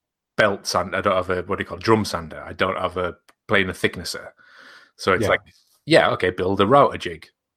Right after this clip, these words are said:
Speaker 1: Fairly easy to do. Um, nice thing to build. Uh, but then it's like the limits of my router. It's a,
Speaker 2: Yeah.
Speaker 1: it's only a quarter inch collet, so you can only get certain bits for it without getting, like, dangerous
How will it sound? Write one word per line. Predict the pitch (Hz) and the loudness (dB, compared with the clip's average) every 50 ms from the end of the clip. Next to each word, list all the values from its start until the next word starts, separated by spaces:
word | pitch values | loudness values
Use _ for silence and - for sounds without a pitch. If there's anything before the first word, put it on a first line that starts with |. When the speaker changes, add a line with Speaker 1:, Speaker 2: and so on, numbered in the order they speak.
| _ _ _ _ _ _ _ _ | _ _ _ _ _ _ _ _
Speaker 1:
Fairly | - - - 120 107 101 95 90 92 | -2 2 4 4 4 4 2 2 0
easy | 98 101 101 101 | 0 -2 -2 -4
to | 92 95 | -2 0
do. | 98 113 143 180 175 - _ _ _ _ _ _ _ _ _ _ _ _ - | 2 4 4 2 0 -4 _ _ _ _ _ _ _ _ _ _ _ _ -2
Um, | 95 95 92 90 90 87 90 87 92 95 101 113 - _ _ _ - - | 0 2 2 2 0 -2 -6 -8 -10 -12 -14 -18 -20 _ _ _ -12 -4
nice | 107 98 95 92 87 - | -2 0 0 0 0 -2
thing | - 92 92 | -4 -6 -6
to | - 85 | 0 4
build. | 113 120 123 127 127 123 - - _ _ _ _ _ _ _ _ _ _ _ - | 6 8 8 8 6 4 -2 -12 _ _ _ _ _ _ _ _ _ _ _ 2
Uh, | 101 95 92 92 92 92 92 90 95 - _ _ _ _ _ _ _ _ _ _ _ _ _ _ _ _ - | 4 6 6 6 4 2 0 -2 -4 -8 _ _ _ _ _ _ _ _ _ _ _ _ _ _ _ _ -4
but | - 101 104 | 0 2 4
then | 98 104 98 | 4 4 4
it's | 98 85 - | 2 2 0
like | - 95 95 | 0 0 2
the | 98 101 | 2 2
limits | 101 95 98 101 - | 2 2 0 -2 -2
of | 98 95 | 0 2
my | 98 | 4
router. | 95 104 107 110 107 - - 76 - - _ _ _ _ _ _ _ _ _ _ _ | 6 6 6 6 4 0 -6 -10 -10 -14 _ _ _ _ _ _ _ _ _ _ _
It's | - 95 - - | -10 -6 -2 0
a, | 98 | 0
Speaker 2:
Yeah. | 85 - - - | 0 -2 -4 -8
Speaker 1:
it's | 113 98 95 | -6 -2 0
only | 101 95 92 | 0 0 0
a | 87 | 2
quarter | - - 131 113 95 95 | 4 6 6 6 4 0
inch | 92 - - | -4 -4 -4
collet, | - - 101 98 98 92 - | 0 2 2 4 2 0 -2
so | - 110 | -4 -6
you | 104 | -4
can | 104 | -2
only | 95 92 92 | -4 -2 -4
get | 87 90 - | -4 -6 -4
certain | - - 117 104 82 87 87 | 2 4 4 4 4 0 -4
bits | - 95 90 - - | -6 -6 -6 -8 -12
for | - - 92 92 | -12 -8 -6 -6
it | 92 92 - 107 - | -6 -8 -10 -10 -8
without | 95 92 87 95 92 90 - | -8 -6 -4 -4 -6 -6 -6
getting, | 98 85 76 80 90 | -10 -10 -10 -10 -10
like, | 90 85 85 - | -10 -10 -8 -4
dangerous | - 98 95 90 90 95 90 90 87 - - - | -2 -2 -2 -4 -4 -6 -6 -6 -6 -6 -8 -8